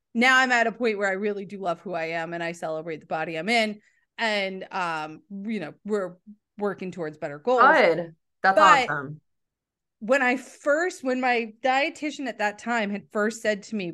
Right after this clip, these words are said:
Speaker 1: "We're gonna practice something called intuitive eating, and you're going to s-, cancel your Weight Watchers membership."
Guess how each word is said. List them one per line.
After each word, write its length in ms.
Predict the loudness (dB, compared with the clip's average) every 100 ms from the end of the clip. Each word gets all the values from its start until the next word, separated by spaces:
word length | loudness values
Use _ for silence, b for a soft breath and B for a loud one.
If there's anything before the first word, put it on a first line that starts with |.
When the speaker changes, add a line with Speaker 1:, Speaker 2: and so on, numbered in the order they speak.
| -4
Speaker 1:
"We're 220 | -2 0
gonna 220 | 0 -2
practice 520 | 0 0 0 -6 -10
something 280 | -10 -10 -10
called 240 | -4 -4 -4
intuitive 500 | -10 -8 -8 -8 -4
eating, 360 | -4 -4 -10 -10
and 180 | -8 -6
you're 280 | -4 -2
going 340 | -2 -4 -4 -6
to 240 | -6 -8
s-, 200 | -8 -12 _ _ _ _ _ _ _
cancel 360 | -2 -2 -2 -8
your 100 | -2
Weight 200 | -2 -2
Watchers 340 | -6 -10 -14
membership." 480 | -14 -14 -16 -18